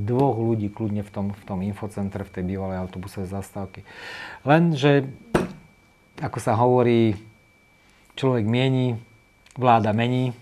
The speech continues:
takže musíme sa s týmto vysporiadať, a, a, ale hovorím, pokiaľ nám to nedovolí náš nejaký priestor finančný, využiť tú autobusovú za-, zastávku a že by sme tam niekoho, niekoho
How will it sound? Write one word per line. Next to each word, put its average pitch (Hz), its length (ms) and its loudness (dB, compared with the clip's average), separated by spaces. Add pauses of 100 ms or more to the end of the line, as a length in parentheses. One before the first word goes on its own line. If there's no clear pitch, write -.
(1080)
takže 120 480 2
musíme 131 320 0
sa 135 80 0
s - 160 -4
týmto 123 160 -4
vysporiadať, 117 720 0
a, 113 140 -2 (720)
a, 107 280 -8 (280)
ale 117 240 2
hovorím, 104 400 0
pokiaľ 113 560 0
nám 113 320 0
to 113 160 -4
nedovolí 113 720 2 (320)
náš 113 320 -2
nejaký 101 720 -6 (160)
priestor 110 400 -4
finančný, 110 640 -2 (640)
využiť 110 680 -2
tú 110 160 -4
autobusovú 104 560 -6
za-, 104 160 -4 (160)
zastávku 107 480 -6
a 101 40 -4
že 104 40 -2
by 101 80 -2
sme 104 160 -6
tam 98 160 -6
niekoho, 101 480 -4
niekoho 95 640 -6